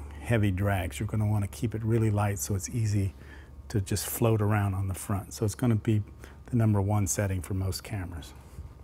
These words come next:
So that's just adjusting this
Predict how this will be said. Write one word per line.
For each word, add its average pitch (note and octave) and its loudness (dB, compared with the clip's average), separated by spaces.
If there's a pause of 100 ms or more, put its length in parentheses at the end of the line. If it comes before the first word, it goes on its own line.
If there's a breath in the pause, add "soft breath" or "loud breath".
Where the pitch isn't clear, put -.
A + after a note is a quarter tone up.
(640 loud breath)
So - 2
that's A2 2
just - -2 (640)
adjusting G2 -2
this - -10